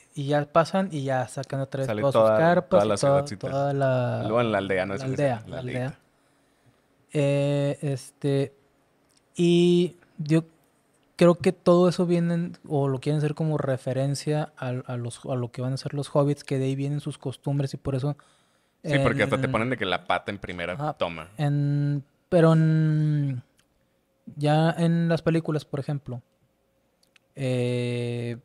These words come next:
Speaker 1: te dicen de que no, casi nadie conoce a los hobbits.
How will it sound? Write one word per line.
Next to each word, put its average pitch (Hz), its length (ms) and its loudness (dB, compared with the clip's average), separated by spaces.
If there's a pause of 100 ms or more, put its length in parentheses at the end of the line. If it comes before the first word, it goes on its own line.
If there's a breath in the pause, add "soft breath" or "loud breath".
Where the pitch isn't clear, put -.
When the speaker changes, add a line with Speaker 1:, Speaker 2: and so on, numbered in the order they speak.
(220)
Speaker 1:
te 139 100 -2
dicen 120 580 -2 (500)
de 127 160 -6
que 131 240 -6 (120)
no, 143 260 -2
casi 151 280 -2
nadie 151 460 -4
conoce 131 400 -8
a - 20 -6
los 123 260 -10
hobbits. 143 440 -4